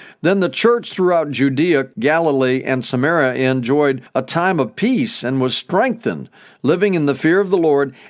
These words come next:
and encouraged by the Holy Spirit." It increased in numbers. Our encouragement comes from God. Our encouragement does come from God.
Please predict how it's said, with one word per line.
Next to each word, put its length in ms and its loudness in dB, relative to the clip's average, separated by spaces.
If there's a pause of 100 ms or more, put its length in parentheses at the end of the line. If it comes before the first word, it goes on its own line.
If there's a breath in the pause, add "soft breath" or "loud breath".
and 300 0
encouraged 1400 0 (280 loud breath)
by 300 2
the 160 0
Holy 400 0
Spirit." 640 0 (400 soft breath)
It 280 0
increased 720 0
in 340 0
numbers. 540 -2 (100)
Our 180 0
encouragement 1080 0
comes 340 0
from 320 0
God. 380 2
Our 160 0
encouragement 1040 -2
does 360 0
come 360 -2
from 240 -4
God. 420 -2